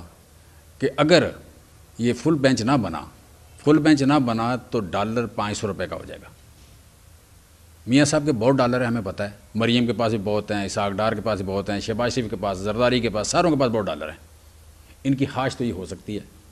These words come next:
बल्कि यकीनन होगी। और दूसरा, वो जो डॉलर के साथ हुआ है, एक सौ अस्सी रुपये पे से उठ के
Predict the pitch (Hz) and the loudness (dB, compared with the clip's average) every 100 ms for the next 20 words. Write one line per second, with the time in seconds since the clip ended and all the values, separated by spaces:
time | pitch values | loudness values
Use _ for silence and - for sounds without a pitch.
0 | - 113 113 117 104 113 113 101 92 85 | -8 -4 -2 -2 -2 -2 0 -2 -6 -12
1 | - - - - - - - 135 113 160 | -18 -20 -20 -20 -20 -20 0 2 6 6
2 | 151 143 101 - - - - - - - | 6 4 2 -4 -20 -20 -20 -20 -20 -20
3 | - - 120 160 160 117 101 147 185 143 | -20 -10 4 6 6 2 4 8 8 8
4 | - - 107 117 120 139 139 139 139 143 | 2 -12 -6 0 2 2 0 0 0 0
5 | 110 98 - - - - - - 127 131 | -2 -2 -4 -14 -20 -20 -20 -4 0 0
6 | 143 123 - 175 147 143 131 120 - 117 | 0 -2 2 2 4 2 2 0 0 -2
7 | - 120 98 | 0 -2 -2